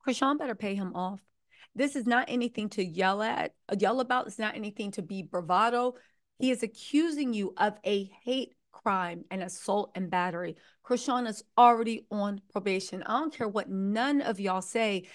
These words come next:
If they drug test her, it is over. Blue can't take the baby. Chrisean, that, like, y'all, listen, all jokes aside, though, and I'm not even making jokes, y'all, cr-, pray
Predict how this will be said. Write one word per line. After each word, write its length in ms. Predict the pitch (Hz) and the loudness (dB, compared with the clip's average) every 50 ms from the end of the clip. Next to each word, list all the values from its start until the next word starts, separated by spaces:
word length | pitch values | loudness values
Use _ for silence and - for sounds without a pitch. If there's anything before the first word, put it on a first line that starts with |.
| - - _ | -20 -20 _
If 160 | - - 147 | -6 -6 0
they 220 | - 226 254 381 370 | 2 0 0 0 -2
drug 460 | - - - 185 185 226 254 269 247 - | -6 -10 -8 0 4 4 4 4 2 -2
test 360 | - 185 175 180 - - - | -4 -4 -4 -4 -6 -10 -10
her, 200 | 175 165 160 - _ _ _ _ _ _ | -10 -10 -10 -12 _ _ _ _ _ _
it 160 | 247 262 254 | 4 4 4
is 200 | 262 226 214 - - _ | 4 0 0 -4 -6 _
over. 440 | - 208 214 220 185 170 180 180 180 - _ _ _ _ _ | 2 4 4 4 2 -2 -6 -8 -8 -14 _ _ _ _ _
Blue 460 | 151 214 208 226 262 330 392 466 453 - | -4 -2 0 2 4 6 6 6 6 4
can't 320 | - - 302 302 302 302 | 0 2 2 2 2 -2
take 240 | - 294 277 247 - | -4 -4 -4 -4 -6
the 80 | - 208 | -6 2
baby. 520 | 226 233 254 262 254 185 196 185 175 - _ _ _ _ _ - | 2 4 4 4 0 -4 -6 -8 -8 -12 _ _ _ _ _ 2
Chrisean, 720 | - 262 262 - - - - 277 311 359 359 330 294 - | 4 4 4 4 0 2 4 6 6 6 6 4 0 4
that, 160 | 330 320 330 - | 4 4 6 8
like, 180 | 330 320 311 - - _ _ _ _ _ _ _ _ _ _ _ _ _ _ _ _ _ _ _ _ _ | 6 6 6 6 -4 _ _ _ _ _ _ _ _ _ _ _ _ _ _ _ _ _ _ _ _ _
y'all, 560 | 208 277 311 339 339 330 262 196 - - - _ _ _ _ _ _ _ | -2 -2 0 0 0 0 -2 -2 -4 -8 -14 _ _ _ _ _ _ _
listen, 400 | - 370 - - 269 220 202 - - _ | 0 0 2 2 0 -2 -2 -8 0 _
all 140 | 254 - 427 | 4 4 6
jokes 280 | - 339 320 311 - | 4 0 -2 -2 -4
aside, 360 | 220 202 - 226 202 202 208 208 | -6 -2 2 2 2 2 2 0
though, 220 | - 196 196 196 | -2 -2 -2 0
and 180 | - - 254 285 | 2 2 2 2
I'm 120 | 330 359 | 2 2
not 180 | 359 320 277 247 | 2 2 2 2
even 160 | 208 196 190 | 0 -2 -2
making 260 | 196 208 202 196 185 | -2 -4 -4 -6 -8
jokes, 300 | - - 185 180 - - | -2 -2 -2 -2 -2 2
y'all, 280 | 262 233 226 226 - - _ - | 2 4 4 2 0 -8 _ -6
cr-, 220 | _ 381 415 - - _ _ _ _ _ _ _ _ | _ -4 -4 -4 -10 _ _ _ _ _ _ _ _
pray 300 | - 311 330 370 403 440 | 0 4 6 6 6 8